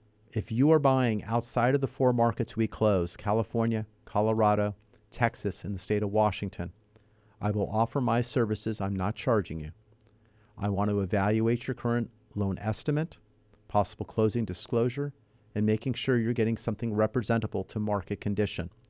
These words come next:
I want to make sure you're not being taken advantage of. I want to make sure you have enough information to make a decision that's right for you and your family. I'm on your side, I'm on your team,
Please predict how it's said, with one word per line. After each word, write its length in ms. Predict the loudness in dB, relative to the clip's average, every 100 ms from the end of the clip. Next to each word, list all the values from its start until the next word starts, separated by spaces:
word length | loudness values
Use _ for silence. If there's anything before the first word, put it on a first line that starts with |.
| _ _ _ -20 _ _ -4
I 80 | 0
want 160 | 2
to 40 | 2
make 140 | 0
sure 180 | 0 0
you're 140 | 2
not 160 | 0 0
being 160 | -2
taken 340 | 0 -2 0 0
advantage 480 | 2 2 2 0 -2
of. 160 | -2
I 60 | -2
want 160 | 0
to 60 | 0
make 120 | -2
sure 160 | -2 -2
you 160 | 0
have 320 | -2 -2 -2 0
enough 240 | -2 -4
information 600 | -6 -2 -2 -2 -2 -8 -10 -14
to 100 | -2
make 220 | 0 2 0
a 60 |
decision 420 | -2 -2 -2 -2
that's 180 | -4 0
right 180 | 0 0
for 120 | -2
you 180 | -2 -2
and 80 | 0
your 100 | -2
family. 480 | 0 0 0 -2 -6 _ _ _ _ _ _ _ _ _
I'm 220 | -2 0
on 260 | 0 2 2
your 140 | 2
side, 420 | 0 0 0 0 0
I'm 140 | -2
on 140 | -2
your 120 | -2 -4
team, 480 | -4 -4 -2 -2